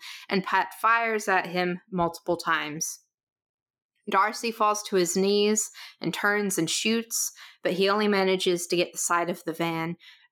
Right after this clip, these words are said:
whereas Pat lands a final shot in Darcy's head, killing him.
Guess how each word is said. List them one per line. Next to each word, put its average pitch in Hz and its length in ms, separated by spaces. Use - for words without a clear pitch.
whereas 170 480
Pat 247 400
lands 180 400
a 170 40
final 185 440
shot 156 480
in 180 120
Darcy's 160 520
head, 151 240
killing 151 440
him. 139 260